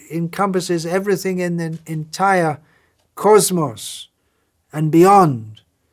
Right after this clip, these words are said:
Uh, the guru's teachings derived from Shastra tell us what should, we should do with our bodies, our mind, our speech in relation to others and to the environment around us.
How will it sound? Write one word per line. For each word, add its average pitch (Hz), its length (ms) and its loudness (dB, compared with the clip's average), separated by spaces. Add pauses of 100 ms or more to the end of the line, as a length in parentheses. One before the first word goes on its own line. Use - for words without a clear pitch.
(280)
Uh, 117 280 -18
the 131 600 -20
guru's 170 360 4
teachings 175 500 -2
derived 170 400 -2
from 170 200 -6
Shastra 170 420 -4
tell 175 260 -4
us 151 220 -6 (1300)
what 175 300 2
should, 185 220 0
we 175 180 0
should 165 260 -4
do 180 140 2
with 175 160 0
our 160 120 -2
bodies, 156 640 0
our 147 160 -8
mind, 175 500 0
our 143 160 -6
speech 185 540 -6
in 156 120 -6
relation 165 600 -4
to 165 180 -6
others 170 500 -2 (380)
and 202 220 0
to 202 120 4
the 196 180 0
environment 190 1200 -2
around 180 500 -2
us. 120 340 -10